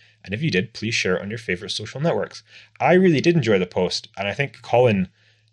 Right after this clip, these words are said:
uh, Colin's article just, just previously is a good hint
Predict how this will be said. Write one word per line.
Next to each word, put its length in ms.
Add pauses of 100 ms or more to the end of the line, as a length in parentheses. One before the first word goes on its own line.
uh, 240
Colin's 540
article 480
just, 280 (160)
just 200
previously 520
is 120
a 40
good 200
hint 300